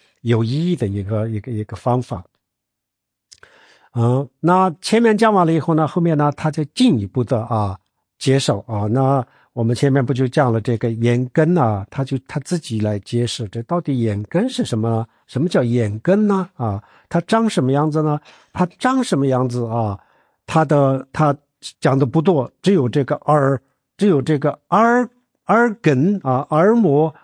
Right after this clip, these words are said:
这些它长什么样的呀，什么样子、形状啊，这个都有讲，其他的就讲的不是很多。然后他说为色为境啊，眼根它的这个对境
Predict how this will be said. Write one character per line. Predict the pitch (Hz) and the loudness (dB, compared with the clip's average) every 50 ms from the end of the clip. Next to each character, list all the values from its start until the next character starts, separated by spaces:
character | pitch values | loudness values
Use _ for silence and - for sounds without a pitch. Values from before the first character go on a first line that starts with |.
| _ _ _ - | _ _ _ 0
这 | 202 202 | 0 0
些 | - - 147 131 | 2 2 0 0
它 | - 147 143 | 0 -2 -4
长 | - - 190 190 190 | 0 0 0 0 0
什 | - - 131 | 0 0 0
么 | 123 | 0
样 | 123 123 123 123 120 | 2 0 0 -2 -2
的 | 127 123 120 | -2 -2 -2
呀， | 120 - 127 123 - | -2 -4 -6 -10 -12
什 | - - - 127 | -8 -2 0 0
么 | 143 151 | 2 4
样 | 131 127 120 110 101 101 | 4 4 4 2 0 -2
子、 | 95 - 143 143 147 147 _ _ _ _ _ _ | -4 -4 -2 -4 -4 -4 _ _ _ _ _ _
形 | - - 175 202 208 | -4 0 2 2 2
状 | 196 220 190 175 160 | 4 2 2 2 2
啊， | 127 123 117 104 - | 2 0 0 0 -2
这 | - 156 | -2 -2
个 | 135 143 | -2 0
都 | 131 147 139 135 | 0 0 0 2
有 | 139 120 101 98 | 2 0 0 -2
讲， | 92 - 143 120 107 101 - - _ _ _ - | -2 0 0 0 0 -2 -8 -14 _ _ _ -12
其 | - - 170 180 | -6 -2 -2 -2
他 | 175 175 220 202 | 0 0 0 0
的 | 151 120 | 0 -2
就 | 110 127 | -4 -6
讲 | 123 - 131 117 | -4 -2 -2 0
的 | 110 113 | 0 -2
不 | 107 117 | -4 -6
是 | - - | -8 -8
很 | 139 - - 90 87 | -10 -10 -10 -12 -8
多。 | - 107 101 - _ _ _ _ - - - _ | -8 -8 -8 -8 _ _ _ _ -20 -20 -20 _
然 | - 120 151 160 165 | 0 2 2 4 4
后 | 165 165 | 2 2
他 | 170 165 165 | 2 2 0
说 | - - 170 160 165 165 160 - _ _ - | 2 2 2 2 2 0 -2 -6 _ _ -8
为 | 110 104 127 117 127 156 180 190 196 190 190 _ _ _ _ _ _ _ _ _ | -4 0 2 4 4 4 4 2 0 -4 -10 _ _ _ _ _ _ _ _ _
色 | - - - - 277 294 269 202 147 123 | -8 -6 -4 0 2 4 4 4 2 0
为 | 113 110 117 110 110 107 | 0 0 0 0 -2 -4
境 | - - 113 117 151 - - _ | -4 -4 -2 -2 -2 -6 -10 _
啊， | - - 113 110 107 104 107 _ _ _ _ - | -8 -6 -4 -4 -4 -4 -6 _ _ _ _ -6
眼 | - 123 139 156 156 147 147 143 | -2 0 2 4 2 2 0 0
根 | - 175 196 214 220 214 202 - - | 0 2 2 2 0 -2 -4 -6 -10
它 | - - 220 233 233 240 | -6 -2 0 0 0 0
的 | - - 143 127 120 110 107 110 | 0 0 0 0 0 -2 -4 -6
这 | - 156 139 | -4 -4 -4
个 | 117 123 110 | -4 -4 -6
对 | - - 240 240 208 151 | -4 0 0 2 2 2
境 | 123 - 156 143 131 139 | 0 0 -2 -2 -2 -4